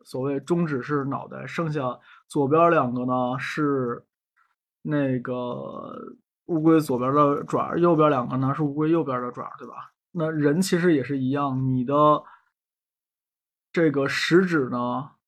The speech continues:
就是你右边的这一套，我们用的是左手啊，左手，不管男女都看左手。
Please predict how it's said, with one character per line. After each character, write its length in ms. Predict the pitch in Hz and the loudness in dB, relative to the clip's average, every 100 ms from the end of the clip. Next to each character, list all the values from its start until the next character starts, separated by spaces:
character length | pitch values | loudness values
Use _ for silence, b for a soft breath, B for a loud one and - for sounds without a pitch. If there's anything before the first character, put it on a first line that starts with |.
| _ _ | _ _
就 160 | - 165 | -2 0
是 160 | 156 | -2
你 360 | 139 127 120 110 | -2 0 -2 0
右 260 | 170 160 | 4 4
边 280 | 135 139 135 | 2 0 0
的 340 | 131 120 117 131 | -2 -4 -6 -8
这 140 | 147 | -8
一 140 | 135 127 | -6 -6
套， 520 | 135 143 123 117 - _ _ _ _ _ _ - | -4 -2 -2 -6 -12 _ _ _ _ _ _ -10
我 100 | 160 | -4
们 120 | 139 | 0
用 160 | 175 196 | 2 2
的 80 | 165 | 2
是 380 | 151 139 127 - _ _ _ | 2 0 -2 -10 _ _ _
左 160 | 135 147 | -4 -2
手 180 | 147 | -4
啊， 220 | - 131 131 | -6 -12 -14
左 140 | - 143 | -10 -8
手， 340 | - - - _ | -10 -14 -16 _
不 120 | 180 | 2
管 160 | 160 127 | 4 4
男 180 | 127 135 | 2 2
女 60 | |
都 100 | 123 | 2
看 200 | 135 147 | 0 -2
左 140 | 135 - | -4 -8
手。 220 | 135 | -10